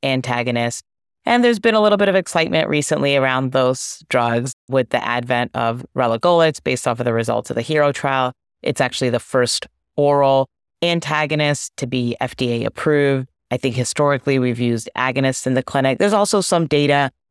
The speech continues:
I think it, it's pretty controversial data around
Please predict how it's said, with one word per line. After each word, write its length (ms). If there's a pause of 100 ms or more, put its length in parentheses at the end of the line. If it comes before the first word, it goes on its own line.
(120)
I 100
think 180
it, 120
it's 160 (120)
pretty 240
controversial 920 (120)
data 440 (100)
around 540